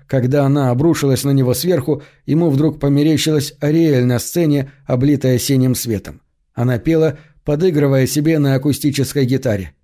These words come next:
Эта песня "Змея" Она вползает неспроста. Этот ритм — это треск ее гадючего хвоста. Она свернется в изголовье,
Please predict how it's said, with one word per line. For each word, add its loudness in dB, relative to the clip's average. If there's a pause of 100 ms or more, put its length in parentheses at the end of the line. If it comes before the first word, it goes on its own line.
(380)
Эта 0
песня -2 (100)
"Змея" 0 (340)
Она 2
вползает 0
неспроста. -2 (440)
Этот -2
ритм — 0 (300)
это -2
треск -2
ее 2
гадючего 0
хвоста. -4 (420)
Она 0
свернется 0
в 2
изголовье, 0